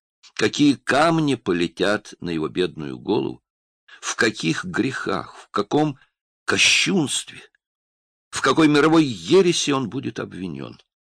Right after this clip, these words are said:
Если эгоизм и корысть, изначально присущие и чуть ли не биологические свойства человеческой природы, то никак не следовало сомневаться в том, что такие действия непременно последуют.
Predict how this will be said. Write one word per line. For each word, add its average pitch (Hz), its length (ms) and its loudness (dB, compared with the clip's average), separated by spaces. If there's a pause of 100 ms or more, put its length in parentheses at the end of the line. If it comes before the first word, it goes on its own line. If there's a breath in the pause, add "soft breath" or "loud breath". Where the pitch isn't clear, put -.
(1300)
Если 90 340 0
эгоизм 85 460 -2
и 78 40 -8
корысть, 98 540 -6 (520)
изначально 104 720 0
присущие 98 840 -2
и 101 300 -4
чуть 98 260 -6
ли 98 140 -4
не 98 400 0
биологические 101 1080 0
свойства 76 480 -4
человеческой 76 580 -4
природы, 110 580 -4 (760)
то 73 120 -4
никак 71 360 -8
не 67 120 -10
следовало 69 500 -6
сомневаться 71 680 -6
в - 60 -20
том, 87 200 -4
что - 220 -6
такие 76 280 -8
действия 82 460 -4
непременно 85 720 -4
последуют. - 840 -10